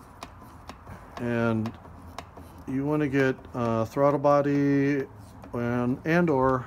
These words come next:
carburetor cleaner, probably throttle body cleaner. So pull the intake hose off, which it might take a little bit of, uh, jimmying, and then, uh, pull it up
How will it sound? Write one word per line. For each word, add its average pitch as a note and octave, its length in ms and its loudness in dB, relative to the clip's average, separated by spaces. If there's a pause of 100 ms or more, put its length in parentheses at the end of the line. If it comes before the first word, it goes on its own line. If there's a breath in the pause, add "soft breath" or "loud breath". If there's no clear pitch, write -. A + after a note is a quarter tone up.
carburetor B2+ 580 0 (120)
cleaner, A2 360 -4 (960 loud breath)
probably A#2+ 380 -2
throttle A2 380 -2
body F#2 320 -6
cleaner. F#2+ 420 -6 (100)
So A#2+ 460 -2 (1500 loud breath)
pull E3 420 6 (1300 loud breath)
the C3+ 180 0
intake D3+ 380 0
hose D#3 580 0
off, B2+ 300 2 (1040 loud breath)
which G#2+ 160 -6
it B2+ 80 -4
might B2+ 200 0
take B2+ 160 2
a A#2 40 -2
little A#2 200 0
bit A2 140 0
of, G2+ 140 -4
uh, G#2 240 -2
jimmying, B2 520 0 (1120 loud breath)
and G#2+ 200 -4
then, A2+ 320 0
uh, G#2+ 180 -2
pull C3 240 0
it A2+ 160 -4
up - 240 2